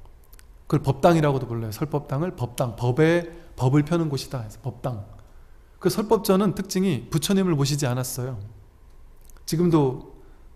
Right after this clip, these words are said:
어, 지금 부처님 거기 모셨나 모르겠는데, 뭐, 불국사 대웅전 뒤쪽에 가면 설법당이 있거든요. 널찍한.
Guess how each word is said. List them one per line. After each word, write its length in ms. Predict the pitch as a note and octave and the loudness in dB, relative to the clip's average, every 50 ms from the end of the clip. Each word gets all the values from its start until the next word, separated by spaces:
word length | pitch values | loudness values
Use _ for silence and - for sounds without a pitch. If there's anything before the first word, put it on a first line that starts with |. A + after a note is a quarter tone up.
| - - | -14 -10
어, 220 | C#3+ A#2+ A#2+ A#2+ A#2 | -8 -8 -8 -8 -8
지금 180 | - - B2+ B2 | -8 -8 -8 -6
부처님 340 | - - - D3 D#3+ D3+ - | -6 -6 -4 -2 -4 -2 -2
거기 180 | C#3 C3+ C#3+ C3+ | -2 -2 -2 -2
모셨나 380 | A#2 A2+ A2+ C3+ D3 D3+ C#3 | -2 -4 -2 -2 0 0 0
모르겠는데, 560 | B2+ A#2+ B2 B2 A#2 A2+ A#2 B2+ E3 G3+ - - - - - - - - - C3+ - - - - - | -2 -2 -2 -2 -4 -4 -4 -4 -6 -6 -8 -10 -18 -20 -20 -20 -18 -12 -10 -8 -8 -8 -10 -10 -6
뭐, 220 | G3+ B2+ A#2 A2+ | -4 -4 -2 2
불국사 720 | C3 D#3+ E3+ D#3+ - - - D3+ C#3+ C3 B2+ B2+ C3 - - - - - - - - | 4 4 4 4 0 -2 0 2 2 2 0 -4 -8 -10 -14 -18 -20 -20 -20 -18 -10
대웅전 440 | - B2+ C3+ C#3+ C#3 C3+ E3 F3+ E3+ | -4 -2 0 2 2 2 0 0 0
뒤쪽에 360 | - C#3+ C#3+ - E3 D3 C#3+ | 0 0 2 4 4 4 4
가면 360 | C3+ C3 B2+ B2+ A#2+ A#2 B2+ - - | 4 2 2 2 0 -2 -4 -8 -12
설법당이 540 | - - - F3 - F#3 - - D#3+ C#3+ B2 A2+ | -10 -6 -4 -2 0 0 0 0 -2 -2 -2 -2
있거든요. 380 | - - A2+ A2+ B2 D#3 G#3+ - - - - - - - - - - - - | -4 -6 -6 -6 -6 -10 -10 -12 -16 -20 -20 -20 -20 -20 -20 -20 -20 -18 -12
널찍한. 680 | - D3 C3+ - D#3+ C#3+ - D3+ - - D#3 G3+ - | -10 -8 -4 -2 -2 -2 -4 -6 -6 -6 -6 -8 -8